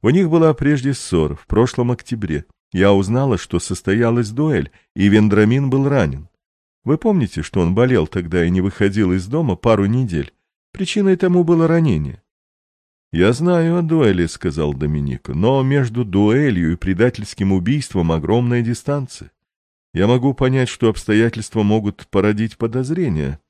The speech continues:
но необходимо нечто большее, чтобы мы были окончательно уверены. Думаю, у меня есть и другие подтверждения. Покушение на Марка произошло на прошлой неделе,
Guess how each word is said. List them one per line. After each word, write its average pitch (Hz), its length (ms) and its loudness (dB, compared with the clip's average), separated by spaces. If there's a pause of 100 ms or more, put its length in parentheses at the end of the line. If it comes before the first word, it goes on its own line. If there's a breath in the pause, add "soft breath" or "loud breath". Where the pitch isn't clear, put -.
(420)
но 123 180 2
необходимо 143 640 0
нечто 143 400 0
большее, 135 420 -2
чтобы 78 320 -6
мы 110 220 0
были 117 240 0
окончательно 120 800 -2
уверены. 76 540 -6 (920)
Думаю, 175 460 2
у 147 60 2
меня 127 260 2
есть 127 360 -2
и 123 40 -2
другие 135 460 -2
подтверждения. 69 840 -8 (340)
Покушение 101 580 0
на 95 160 2
Марка 117 340 -2
произошло 87 640 -2
на 107 120 2
прошлой 107 440 -2
неделе, 104 540 0